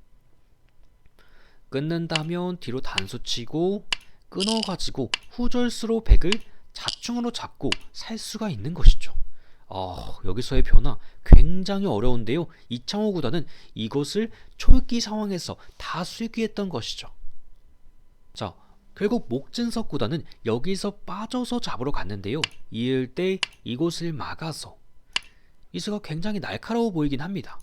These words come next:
나온다고 하면은 젖혀두고 이곳을 딱 넘어가면 흙이 두 점은 잡았지만, 네, 살 수가 없죠. 하지만 이창호 구단이 이곳을 막아가니까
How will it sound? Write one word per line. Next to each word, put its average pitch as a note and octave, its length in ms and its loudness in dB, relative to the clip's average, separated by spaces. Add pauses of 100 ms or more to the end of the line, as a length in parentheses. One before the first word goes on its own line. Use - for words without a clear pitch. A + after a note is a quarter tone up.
(280)
나온다고 F#3 720 -4
하면은 F3+ 420 -8
젖혀두고 D#3 1000 -8 (320)
이곳을 F#3 440 -6
딱 - 300 -18
넘어가면 B2+ 580 -10 (300)
흙이 A#3 220 -6
두 C3+ 200 -8
점은 A3+ 300 -6
잡았지만, D#3+ 760 -6 (720)
네, G2 140 -8
살 A#3 240 -10
수가 - 260 -10
없죠. - 360 -14 (760)
하지만 G3+ 160 -8
이창호 G3+ 400 -8
구단이 D3+ 340 -2 (180)
이곳을 G3 500 -8
막아가니까 D3+ 960 -10